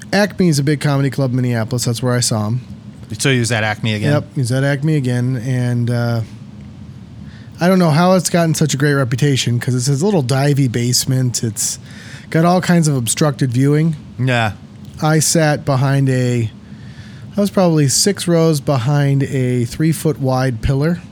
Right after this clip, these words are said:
Speaker 1: that's, uh, holding the floor up.
Speaker 2: Mm, yep, yep,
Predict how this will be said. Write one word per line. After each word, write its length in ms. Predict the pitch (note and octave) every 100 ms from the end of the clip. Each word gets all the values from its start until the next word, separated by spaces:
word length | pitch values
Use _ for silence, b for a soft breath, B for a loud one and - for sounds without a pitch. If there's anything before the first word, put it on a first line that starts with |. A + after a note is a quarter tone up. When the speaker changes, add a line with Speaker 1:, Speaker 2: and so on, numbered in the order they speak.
| - -
Speaker 1:
that's, 420 | A#2+ - - -
uh, 100 | A#2+ B2+ -
holding 300 | D3+ C#3 C#3
the 80 | B2+
floor 440 | G#2 D3 D3 D#3
up. 220 | F3+ G3+
Speaker 2:
Mm, 840 | E3 F#3+ G3 F#3+ F#3 E3+ D3 A#2+ A2+
yep, 200 | C3 E3+ - -
yep, 180 | E3